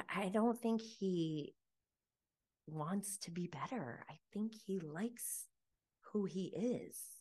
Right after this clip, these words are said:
but also knows that it's bad, but, like, I don't know. I don't know. J T hit it <laughs> on the spot last night.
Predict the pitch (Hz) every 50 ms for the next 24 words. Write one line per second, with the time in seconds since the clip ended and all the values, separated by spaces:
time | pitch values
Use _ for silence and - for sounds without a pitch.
0 | - _ _ _ _ _ _ _ _ _ _ _ _ _ _ _ _ _ _ _
1 | _ _ _ _ _ _ _ _ _ _ - - 202 - - 170 175 180 - -
2 | 214 202 185 180 175 180 180 175 185 170 165 160 143 - - - - 139 139 147
3 | 175 196 208 220 214 190 196 - 165 - - - 156 143 143 143 139 - - -
4 | _ _ _ _ _ _ _ _ _ _ _ _ _ _ _ _ _ _ _ _
5 | _ - - 170 156 139 120 - 104 110 117 127 - _ _ _ _ _ _ _
6 | _ _ _ _ _ _ _ _ _ _ _ - - 143 127 120 110 - - -
7 | - _ _ _ _ _ _ _ _ - - 165 196 202 226 269 - - 311 311
8 | 320 320 285 - 180 180 170 170 170 185 214 - - _ _ _ _ _ _ _
9 | - - 180 - - - - - - - _ - 214 220 226 208 196 220 - -
10 | - 143 147 156 - - 214 208 196 208 202 - 233 233 233 233 233 233